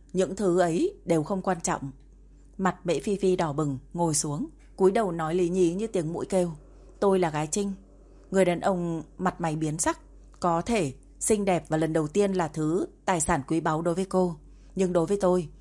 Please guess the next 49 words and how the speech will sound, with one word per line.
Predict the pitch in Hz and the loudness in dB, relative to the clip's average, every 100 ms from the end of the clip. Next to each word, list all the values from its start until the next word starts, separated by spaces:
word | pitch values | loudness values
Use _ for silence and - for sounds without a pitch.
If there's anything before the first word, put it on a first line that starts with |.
| - | -4
những | 196 202 | -2 -2
thứ | 214 | 0
ấy | 170 175 | 2 2
đều | 196 202 | 0 0
không | 202 180 | -2 -2
quan | 185 160 | -4 -2
trọng." | 165 - - - - - - - - - | -4 -4 -12 -20 -20 -20 -20 -20 -20 -14
Không | - 208 | 0 0
chỉ | 180 156 | 0 -2
có | 151 | -4
Mễ | 165 - | -4 -2
Phi | 196 | -4
Phi, | 180 180 175 151 - - - | 0 0 0 -4 -16 -20 -2
Trần | - 196 | 2 2
Hiểu | 170 165 | 2 0
Dĩnh | 165 180 240 | 0 -2 -2
ngồi | 220 | -2
bên | 185 175 | -2 -2
cạnh | 196 - | -4 -4
cũng | 165 | -6
thấy | 180 156 | -4 -4
ngạc | 233 233 - | -4 -6 -4
nhiên. | 170 170 151 - - - | -4 -4 -8 -20 -20 -4
Cô | 247 | -2
ngẩng | 240 208 143 | 0 0 0
đầu | 151 | -2
lên, | 160 185 175 - - - - - - - _ | 0 0 -2 -12 -20 -20 -20 -20 -20 -20 _
chăm | - 233 | -2 0
chú | 208 202 | 2 2
nhìn | 180 240 240 | 2 0 0
người | 175 160 | -2 -2
đàn | 151 | -4
ông | 180 | -6
kia. | 170 190 180 151 - - - | -2 0 0 -6 -20 -20 -2
Đúng | 190 190 | 0 2
lúc | 359 | 0
ấy | - 165 | 0 0
tiếng | 170 190 | 2 0
chuông | 170 226 185 | 0 -2 0
vang | 190 185 | -4 0
lên. | 185 180 147 - - | 0 0 -4 -16 -4
Theo | 233 233 | -2 0
quy | 233 | 2
định, | 202 190 - - - | 0 0 -6 -18 -2
nam | 196 185 | -2 0
giới | 170 165 | 0 0
sẽ | 226 | -2
đứng | 170 147 | -4 -4
dậy, | - | -4